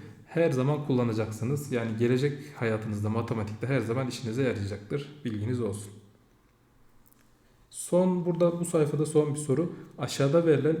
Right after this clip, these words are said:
ifadelerin matematik cümlelerini yazıp ç-, ne? Çözümünü yapın demiş. Evet.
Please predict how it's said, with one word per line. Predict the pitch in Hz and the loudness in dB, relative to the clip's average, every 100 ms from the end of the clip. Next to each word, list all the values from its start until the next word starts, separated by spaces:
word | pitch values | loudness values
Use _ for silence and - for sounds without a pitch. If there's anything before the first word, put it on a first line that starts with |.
| 151 | -2
ifadelerin | 139 120 117 143 | -2 -2 2 2
matematik | 151 127 127 139 143 - | 2 2 2 0 -2 -6
cümlelerini | 135 120 110 107 | -4 -2 0 0
yazıp | 135 165 - - - - | 0 -2 -8 -14 -20 -20
ç-, | - - - 143 | -20 -12 -4 0
ne? | 180 185 | 0 0
Çözümünü | 151 139 147 | 2 4 4
yapın | 131 104 104 | 4 2 0
demiş. | 104 104 - | -2 -2 -2
Evet. | 117 104 | -2 -4